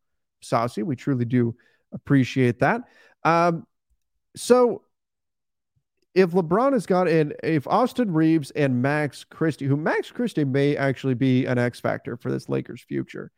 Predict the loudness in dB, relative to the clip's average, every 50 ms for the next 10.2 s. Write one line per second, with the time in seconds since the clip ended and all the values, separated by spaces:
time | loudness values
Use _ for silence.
0 | _ _ _ _ _ _ _ -10 -6 -4 -4 -4 -4 -2 0 2 2 2 2 0
1 | -2 0 2 4 4 2 0 -2 -10 _ _ _ _ _ _ _ -4 -4 -4 0
2 | 0 0 2 2 2 2 2 2 2 0 -2 -6 -12 _ _ -6 0 2 2 2
3 | 2 0 -4 -4 -4 _ 0 2 4 4 4 4 4 4 4 2 2 2 0 2
4 | 2 0 0 0 0 0 0 2 2 2 2 2 0 0 -4 -4 -4 -4 -4 -4
5 | -4 0 2 2 2 2 2 0 0 0 0 0 0 0 0 0 -2 -4 -6 -4
6 | -2 -2 -2 -2 -4 -4 -2 -2 0 0 0 0 0 0 0 0 0 -2 -4 -4
7 | -2 0 0 2 2 0 0 2 2 2 2 2 2 0 0 0 -2 -2 -2 -2
8 | -2 -2 -2 -2 -2 -2 -2 -2 -4 _ _ _ _ _ _ _ _ 0 2 2
9 | 2 2 2 2 2 2 0 0 0 0 0 0 2 2 0 0 -2 -6 -6 -2
10 | -2 -2 -2 -2